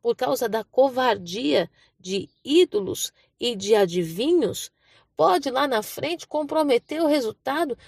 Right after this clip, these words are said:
de tudo que Deus já designou pra você viver. Sabe? Então, assim, por que não buscar a verdade? Eu sou bispa do Ministério Ágape Nova Aliança.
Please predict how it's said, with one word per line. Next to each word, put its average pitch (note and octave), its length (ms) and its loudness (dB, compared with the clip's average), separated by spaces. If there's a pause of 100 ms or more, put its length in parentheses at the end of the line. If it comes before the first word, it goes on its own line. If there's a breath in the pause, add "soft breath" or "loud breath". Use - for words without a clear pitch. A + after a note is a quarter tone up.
(100)
de D4+ 140 0
tudo A4 400 6
que - 160 -4
Deus F4 320 -2
já E4 100 -4
designou D#4+ 540 -6
pra E4 160 -4
você D#4+ 340 0
viver. D#4 460 -2 (640)
Sabe? F4 320 2
Então, F#4+ 300 4
assim, E4 340 2 (400)
por G4+ 200 6
que G#4+ 260 2
não E4 400 0
buscar C4+ 500 -4
a B3+ 60 -2
verdade? F#3 720 -2 (800)
Eu A3 120 2
sou C#4 320 4
bispa A#3+ 460 -6
do A3 100 -6
Ministério A#3+ 580 -4
Ágape A#3 400 0
Nova G#3 260 0
Aliança. F3 560 0